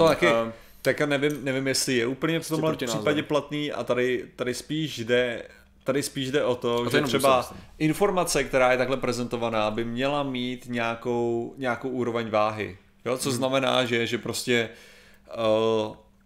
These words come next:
Speaker 1: jak bych to řekl, když jsem mluvil o té, o té Bibli, jo? Jakože, že nevidíme, že tady vidíme horoskopy, ale nevidíme tady úryvky Bible, tak prostě pořad, který je, který bude mluvit o, o Bibli, nebude mluvit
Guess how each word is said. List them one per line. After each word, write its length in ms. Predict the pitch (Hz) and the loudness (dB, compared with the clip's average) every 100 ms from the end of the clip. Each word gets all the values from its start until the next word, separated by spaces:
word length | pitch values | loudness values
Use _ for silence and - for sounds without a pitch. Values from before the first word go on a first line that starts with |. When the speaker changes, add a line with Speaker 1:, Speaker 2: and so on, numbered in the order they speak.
| _ _ _ _ _ _ - _ _ - - - - | _ _ _ _ _ _ -20 _ _ -20 -20 -12 -4
Speaker 1:
jak 100 | 127 | 2
bych 140 | 131 | 2
to 120 | 135 | 2
řekl, 380 | 123 117 113 107 - - | 2 2 0 -4 -8 -10
když 140 | 127 120 | -4 0
jsem 140 | 151 | 2
mluvil 240 | 147 156 147 | 4 4 4
o 120 | 147 | 2
té, 360 | 151 143 135 | 0 -2 0
o 80 | 135 | -2
té 120 | 131 131 | 0 0
Bibli, 520 | 110 107 127 180 202 147 - 90 | 0 2 4 4 0 -10 -10 -4
jo? 220 | 95 127 | -4 -4
Jakože, 500 | 113 113 120 123 120 | -8 -4 0 2 0
že 100 | 120 | 0
nevidíme, 560 | 113 117 113 120 123 120 | -4 -4 -4 -2 0 0
že 100 | 117 | 0
tady 140 | 120 | 0
vidíme 320 | 117 117 123 107 | 0 -2 0 2
horoskopy, 560 | 110 117 - 123 131 | 2 2 -2 0 2
ale 160 | 120 113 | 2 2
nevidíme 360 | 110 113 120 | -2 -4 -4
tady 180 | 117 117 | -2 -2
úryvky 460 | 104 110 113 - 120 | -2 -2 -2 0 0
Bible, 480 | 101 92 98 120 - - - | 0 0 0 0 -2 -10 -8
tak 140 | 110 | -8
prostě 280 | 117 113 131 | -6 -6 -6
pořad, 440 | 120 127 120 113 - | -4 0 2 2 0
který 420 | - 120 117 113 | 0 2 2 4
je, 500 | 110 113 113 113 110 | 4 4 2 0 -2
který 260 | 110 120 117 | -2 0 0
bude 180 | 117 117 | 0 0
mluvit 360 | 113 113 113 - | 0 0 -2 -4
o, 460 | 117 113 110 110 - - - | -2 0 0 -2 -12 -12 -4
o 100 | 123 | 0
Bibli, 500 | 123 113 113 117 120 | 2 2 2 2 0
nebude 300 | 113 117 120 | 0 0 0
mluvit 300 | 113 120 | 0 0